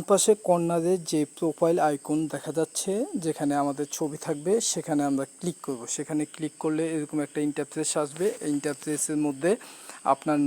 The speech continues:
নাম এবং আপনার চ্যানেল বা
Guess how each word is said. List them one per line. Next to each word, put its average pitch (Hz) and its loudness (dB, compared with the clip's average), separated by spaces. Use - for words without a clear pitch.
নাম 156 6
এবং 170 8
আপনার 151 0
চ্যানেল 143 2
বা 139 4